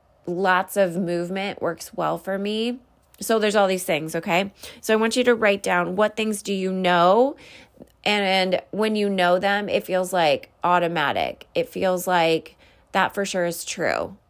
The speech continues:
okay? And it just means that it's true for you and that you likely have had some personal experience with it,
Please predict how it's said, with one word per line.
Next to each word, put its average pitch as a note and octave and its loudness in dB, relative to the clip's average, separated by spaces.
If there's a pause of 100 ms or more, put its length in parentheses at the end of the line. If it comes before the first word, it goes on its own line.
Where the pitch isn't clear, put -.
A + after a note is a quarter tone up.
(100)
okay? F3 0
And G3+ -2
it G3+ -2
just A3+ -2
means G3+ -2
that F3+ 0
it's F3+ -2
true F3+ -4
for E3+ -6
you G3 4
and E3+ 2
that D#3 0
you F3 -4
likely G3 0
have F#3+ -4
had F3 0 (340)
some G3+ -2
personal G3+ -2
experience F#3 -4
with E3+ 0
it, G#3 2